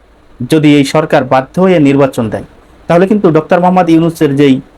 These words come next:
সুনাম দেশে বিদেশে, তার প্রতি যেই মানুষের শ্রদ্ধা ভালোবাসা, সেই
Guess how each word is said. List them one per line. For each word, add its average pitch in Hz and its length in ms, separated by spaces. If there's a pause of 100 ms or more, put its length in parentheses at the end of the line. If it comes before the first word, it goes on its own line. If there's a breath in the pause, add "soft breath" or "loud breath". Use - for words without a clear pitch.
(520)
সুনাম 151 500 (680)
দেশে 156 360
বিদেশে, 147 500 (440)
তার 165 260 (460)
প্রতি 170 200
যেই 151 140
মানুষের 143 320
শ্রদ্ধা 156 460
ভালোবাসা, 143 520 (1200)
সেই 135 260